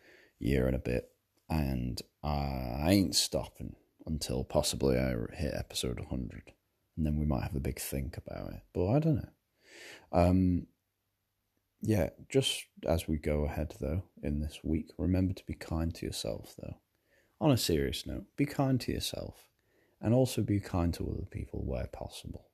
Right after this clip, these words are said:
I know sometimes they're gross little girls who love t-, uh, TikTok, and you actually would like to slap them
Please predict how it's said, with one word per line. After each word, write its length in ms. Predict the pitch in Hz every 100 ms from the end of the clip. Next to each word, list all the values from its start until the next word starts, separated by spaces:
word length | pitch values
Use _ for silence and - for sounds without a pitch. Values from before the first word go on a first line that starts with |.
| _
I 100 | 123
know 160 | 143 147
sometimes 760 | - 95 85 73 76 76 82 - _ - - - - -
they're 140 | 69
gross 580 | - 80 82 87 - - - - -
little 320 | 110 117 110
girls 500 | 101 82 78 76 73
who 140 | - 73
love 340 | 69 76 80 -
t-, 120 | - - - 82
uh, 220 | 71 71 -
TikTok, 680 | - - - 78 76 - - _ _ _ _ _ _ _ _ - -
and 140 | 98
you 140 | 95
actually 360 | 98 - - 87
would 140 | 90
like 240 | 90 90 -
to 120 | -
slap 480 | - - 104 - -
them 220 | 64 64